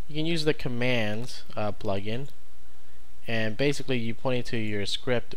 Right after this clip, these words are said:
uh, where, where is it at, all right? And I, I use the button binding, so my button binding was this one, and I use button one and the location of the corner, and that's all you gotta do.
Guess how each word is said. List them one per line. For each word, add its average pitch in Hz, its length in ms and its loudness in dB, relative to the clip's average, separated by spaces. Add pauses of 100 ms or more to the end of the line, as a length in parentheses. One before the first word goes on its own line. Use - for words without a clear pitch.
uh, 104 200 0
where, 104 360 -2
where 110 120 0
is 104 140 0
it 101 120 -2
at, 107 260 0 (680)
all 107 80 0
right? 110 260 0 (420)
And 110 600 0
I, 110 240 0
I 113 60 2
use 120 240 0
the 113 80 0
button 101 340 0
binding, 101 460 0
so 104 240 0
my 104 120 0
button 120 360 0
binding 110 420 0
was 101 260 0
this - 220 -2
one, 110 320 0 (640)
and 104 260 0
I 101 60 0
use 107 220 0
button 110 420 0
one 139 540 0
and 101 340 -2
the 101 80 -2
location 110 840 0 (120)
of 101 240 -2
the 98 140 0
corner, 120 520 0 (1500)
and 113 180 0
that's 117 160 0
all 120 140 0
you 113 100 0
gotta 110 160 2
do. 113 360 0